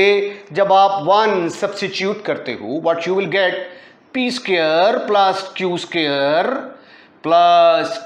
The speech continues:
टू पी Q। Look at this expression, this is a square of p plus q, p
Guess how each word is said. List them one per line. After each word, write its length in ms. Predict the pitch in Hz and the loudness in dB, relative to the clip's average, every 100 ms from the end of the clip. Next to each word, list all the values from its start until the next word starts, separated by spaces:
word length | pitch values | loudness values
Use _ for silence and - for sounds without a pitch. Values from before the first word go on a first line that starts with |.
| - | -6
टू 100 | 180 180 180 175 170 - | -2 -2 -2 -4 -6 -8
पी 460 | 175 180 180 170 147 - | -6 -4 -4 -6 -8 -6
Q। 180 | 269 165 123 101 - - - - - - _ _ _ _ _ _ _ _ _ _ _ _ _ | -4 -4 -6 -10 -16 -20 -20 -20 -20 -20 _ _ _ _ _ _ _ _ _ _ _ _ _
Look 220 | 135 160 | -6 -2
at 120 | 202 147 | -2 -4
this 160 | 143 | -6
expression, 840 | 151 - 202 233 - 139 110 147 175 170 - - _ _ _ _ _ _ - | -8 -8 -6 -4 -4 -6 -4 -4 -4 -6 -12 -20 _ _ _ _ _ _ -12
this 240 | 131 180 202 | -8 -4 -2
is 300 | 208 208 - - | -2 -4 -8 -8
a 80 | 147 | -6
square 760 | - - 269 180 113 - - - | -6 -4 0 0 0 -4 -8 -4
of 520 | 143 190 254 311 - | 2 4 4 4 0
p 200 | 220 254 | -4 -4
plus 220 | 254 269 - | -2 -2 0
q, 160 | 359 220 143 - - _ _ _ _ _ _ _ _ _ _ _ _ _ _ _ _ _ _ - | 0 0 -2 -8 -18 _ _ _ _ _ _ _ _ _ _ _ _ _ _ _ _ _ _ -10
p 120 | 196 | -6